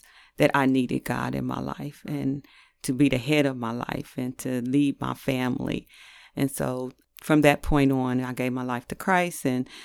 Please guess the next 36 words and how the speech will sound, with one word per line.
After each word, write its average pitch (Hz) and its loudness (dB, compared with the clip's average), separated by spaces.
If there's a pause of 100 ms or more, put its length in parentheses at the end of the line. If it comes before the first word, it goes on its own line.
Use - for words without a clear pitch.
(320)
from 156 2
there, 165 4 (180)
two - -2
thousand 151 2
four, 175 4
I 160 2
was, 156 -2
um, 147 -4 (220)
called 156 4
into 151 2
the 147 0
ministry 175 2
by 160 -2
God. 156 -4
And 143 -8 (380)
from 147 0
that 147 2
point 147 0
on, 143 -2
I've 139 -8
been 135 0
serving 139 -2 (100)
the 147 2
Lord 139 2 (240)
all 139 0
my 131 -2
life 135 -6
since 131 -2
then - -8
for - 0
seventeen 170 2
years. 139 -2
So 165 -6
I've 143 -6
been 143 2
a 139 -4